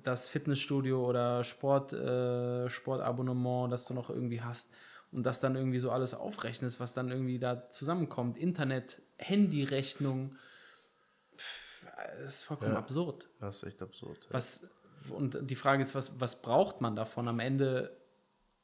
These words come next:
Speaker 1: Nee, sag ich nicht, am, am Ende des Tages diesen Savage, diese Savage-Floskel. Ähm, also was, was ist davon wirklich,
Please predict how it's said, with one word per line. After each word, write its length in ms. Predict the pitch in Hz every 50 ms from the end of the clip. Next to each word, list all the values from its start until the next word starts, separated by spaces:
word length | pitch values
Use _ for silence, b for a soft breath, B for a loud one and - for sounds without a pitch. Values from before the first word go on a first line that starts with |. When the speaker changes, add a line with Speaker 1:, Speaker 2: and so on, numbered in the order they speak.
| _ _ _ _ _ _ -
Speaker 1:
Nee, 160 | 135 127 123
sag 180 | 120 - 117 110
ich 140 | 117 117 -
nicht, 180 | 127 - -
am, 140 | - 123 - - - -
am 120 | - 123 -
Ende 160 | - 127 120
des 140 | 120 120 -
Tages 300 | - 131 127 131 127 -
diesen 220 | - 127 120 127 120
Savage, 480 | - - 131 131 131 123 120 - - - B B B B B B B
diese 200 | 135 127 127 123
Savage-Floskel. 1040 | - - 139 135 135 131 - - - - 139 135 131 - - - 131 123 123 127 B B B B B B B B -
Ähm, 640 | - 127 131 131 131 127 127 131 131 135 135 131 -
also 220 | - 135 127 123
was, 280 | 131 131 - - - - 143 139 135 139 -
was 420 | - 135 127 - 135 139 - - -
ist 220 | 151 - - - -
davon 480 | 113 143 - - 147 139 135 127 123 135
wirklich, 600 | 156 151 - 147 139 135 127 - - - -